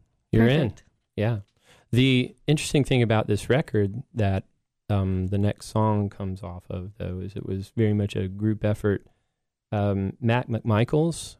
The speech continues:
Speaker 1: of the band Mayflies U S A and many others, um, recorded the bulk of it, and I recorded the rest of it. And Patrick, who's right here, um, was,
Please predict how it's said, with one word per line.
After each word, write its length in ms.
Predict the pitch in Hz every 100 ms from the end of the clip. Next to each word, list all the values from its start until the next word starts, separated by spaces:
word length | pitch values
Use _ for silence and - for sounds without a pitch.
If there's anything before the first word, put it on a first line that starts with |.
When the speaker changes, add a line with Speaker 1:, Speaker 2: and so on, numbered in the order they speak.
| _
Speaker 1:
of 400 | 107 101 95 - -
the 60 |
band 440 | 104 104 101 101 104
Mayflies 580 | 120 107 104 104 101 101
U 120 | 107 101
S 180 | -
A 440 | 107 95 107 139 - -
and 240 | 107 101
many 200 | 101 98 92
others, 300 | 98 127 143 _ _ _ _ _ _ _
um, 540 | 104 98 98 98 95 120
recorded 400 | 110 - 117 104
the 60 | 101
bulk 340 | 110 113 -
of 80 | 95
it, 260 | 95 98 -
and 140 | 104
I 60 | 98
recorded 880 | 98 101 - 101 98 98 95 95 - _ _ -
the 100 | 107
rest 340 | 113 151 -
of 80 | 90
it. 180 | 87 82 _ _ _ _ _ _
And 380 | 110 110 104 98
Patrick, 580 | - 143 165 101 107 - -
who's 240 | 104 101 104
right 200 | 95 92
here, 420 | 135 117 101 135 _ _ _ _ _ _ _ -
um, 440 | 104 101 98 92 - _ _ _ -
was, 360 | 104 101 101